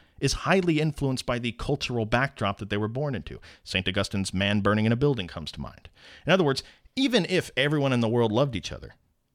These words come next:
people might still steal from people they love in the name of feeding others that they love.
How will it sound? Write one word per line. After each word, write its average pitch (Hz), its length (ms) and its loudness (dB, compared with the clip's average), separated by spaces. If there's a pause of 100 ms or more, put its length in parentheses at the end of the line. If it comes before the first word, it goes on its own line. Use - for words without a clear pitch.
(120)
people 233 180 2
might 175 220 2
still 165 560 4
steal 127 280 -2
from 117 140 -4
people 117 240 -4
they 104 140 0
love 104 260 0
in 104 60 -2
the 98 80 -2
name 98 180 0
of 95 80 -4
feeding 95 260 -4
others 120 220 -4
that 82 140 -8
they 80 80 -8
love. 71 260 -10